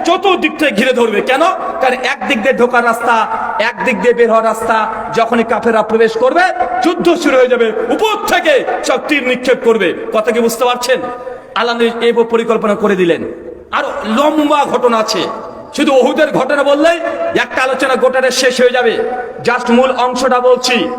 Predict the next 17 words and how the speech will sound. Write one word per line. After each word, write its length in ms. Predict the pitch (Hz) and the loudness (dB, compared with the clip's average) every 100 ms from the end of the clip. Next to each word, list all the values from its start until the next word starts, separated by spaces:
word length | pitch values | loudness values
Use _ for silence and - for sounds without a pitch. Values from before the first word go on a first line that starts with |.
| - - | -12 -4
বর্তমান 360 | 180 233 254 247 | 0 2 2 2
বাংলাদেশকে 560 | 240 240 247 240 254 | 0 2 2 2 0
সামনে 340 | 247 247 240 240 | 0 0 2 2
রেখে। 520 | 233 233 220 - 240 - - - - | 2 2 0 -2 -6 -6 -8 -12 -6
তারপর 340 | 196 254 254 247 | -2 0 0 0
আল্লাহর 280 | 240 233 | 2 0
নবী 300 | 233 240 359 359 - - - - | 2 2 2 0 -4 -10 -12 -6
অনেকজন 380 | 202 240 233 247 | -4 -2 0 0
সাহাবীকে 420 | - 233 233 233 | 0 0 0 0
বিভিন্ন 320 | 214 247 240 240 | 0 2 2 4
পজিশন 440 | 254 247 240 240 233 | 2 2 2 2 4
দিয়ে 120 | 233 | 2
দিলেন, 340 | 233 233 208 226 233 226 | 4 2 0 -4 -4 2
এ, 80 | |
এ 240 | 233 240 233 | 4 6 4
পজিশনে 400 | 233 226 - 226 | 4 0 2 2
থাকবে। 480 | 226 240 185 208 170 | 2 -2 -2 -2 -2